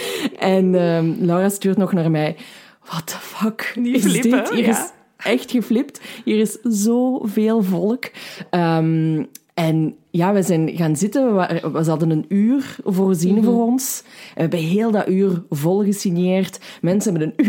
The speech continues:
Speaker 1: uur in de rij gestaan. Ik voel me zo'n beetje, wat is dat, One Direction of zo? Dat
Speaker 2: Ja, kan. Ja.
Speaker 1: Ja.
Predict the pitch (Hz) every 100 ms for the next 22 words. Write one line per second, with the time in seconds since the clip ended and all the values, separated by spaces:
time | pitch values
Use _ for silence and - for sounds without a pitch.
0 | 262 262 220 185 165 175 226 277 277 269
1 | 269 240 226 220 208 226 247 185 185 180
2 | 190 160 170 180 190 185 156 147 208 -
3 | 311 349 381 - - - 381 - 214 -
4 | _ _ - - - 311 - - 349 -
5 | 208 185 440 302 - - 196 208 294 208
6 | - 214 226